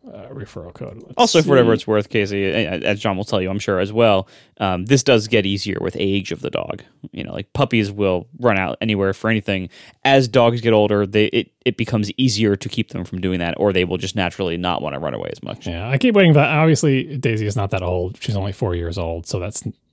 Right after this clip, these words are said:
Speaker 1: not a puppy, but it's not old yet either. Uh, but she has not lessened in her fervor to destroy every small animal <laughs> she can find.
Speaker 2: Yeah, I mean, yeah, some dogs never,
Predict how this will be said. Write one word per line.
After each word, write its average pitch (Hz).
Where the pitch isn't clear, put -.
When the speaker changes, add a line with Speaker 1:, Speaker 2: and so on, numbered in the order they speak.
Speaker 1:
not 254
a 214
puppy, 196
but 135
it's 117
not 101
old 90
yet 95
either. 92
Uh, 92
but 101
she 123
has 113
not 95
lessened 95
in 90
her 98
fervor 92
to 95
destroy 87
every 82
small 101
animal 160
<laughs> 165
she 175
can -
find. -
Speaker 2:
Yeah, 185
I 139
mean, 147
yeah, 165
some 294
dogs 143
never, 110